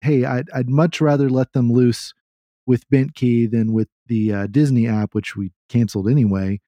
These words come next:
or with Netflix, frankly. Uh, but what we want is, is just less entertainment, I guess,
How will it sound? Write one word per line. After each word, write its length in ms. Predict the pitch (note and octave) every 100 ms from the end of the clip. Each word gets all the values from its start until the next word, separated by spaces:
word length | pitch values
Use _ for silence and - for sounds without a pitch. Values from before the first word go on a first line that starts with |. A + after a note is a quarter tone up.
| _ _ _ _ _
or 140 | B2
with 160 | A2+ A2
Netflix, 460 | C3 C3+ - A#2 -
frankly. 640 | - A2+ G#2 A#2+ A2 C#3 _ _ _ _ _
Uh, 280 | C#3+ B2+ B2 F#3+ _ _ _ _
but 340 | D3 D#3 D#3
what 220 | E3 E3+ E3+
we 160 | D3+
want 520 | C#3 F#3 G3 D3 D3+ _
is, 560 | D3+ C#3 C3+ B2 - F#3+ _ _ _ _
is 180 | D#3 C3
just 280 | - D3 C#3+
less 480 | D3 D3+ D3 - -
entertainment, 680 | D3 C3+ - C3+ D3+ E3+ E3
I 100 | E3
guess, 300 | E3+ E3